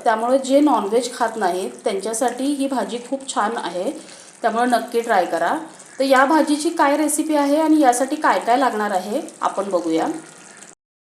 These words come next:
सोयाबीन वडीची भाजी करण्यासाठी इथे मी शंभर ग्रॅम सोयाबीन वडी घेतली आहे. आता ही लहान आकाराची सोयाबीन वडी आहे.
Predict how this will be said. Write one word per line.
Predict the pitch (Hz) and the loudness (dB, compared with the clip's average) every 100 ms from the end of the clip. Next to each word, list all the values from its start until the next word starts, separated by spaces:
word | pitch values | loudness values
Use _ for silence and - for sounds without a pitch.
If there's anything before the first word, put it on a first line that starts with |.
| _ _ _ - | _ _ _ -4
सोयाबीन | - 220 214 226 285 | 0 2 2 2 4
वडीची | 302 269 254 294 | 4 4 2 0
भाजी | 277 240 233 | 0 -2 -2
करण्यासाठी | 247 226 214 214 214 180 226 285 | -2 -2 -4 -6 -8 -8 -6 -6
इथे | 220 - 254 | -10 -6 -2
मी | 247 302 | 0 0
शंभर | 302 226 208 220 | 0 -2 0 -2
ग्रॅम | 233 233 254 320 - | 0 0 2 0 -2
सोयाबीन | - 254 202 190 220 | -4 2 2 2 0
वडी | 233 208 | 0 0
घेतली | 214 190 151 160 | -2 -4 -4 -2
आहे. | 196 330 - - - - - - | -2 -4 -8 -14 -14 -16 -8 -4
आता | 233 233 | -2 -2
ही | 254 262 285 359 - - - | 0 0 0 0 -6 -18 -8
लहान | 220 226 233 285 | -4 0 2 2
आकाराची | 277 277 180 - | 2 2 0 -2
सोयाबीन | 311 262 196 190 | 0 4 2 0
वडी | 196 180 165 | -2 0 0
आहे. | 165 254 | -2 -4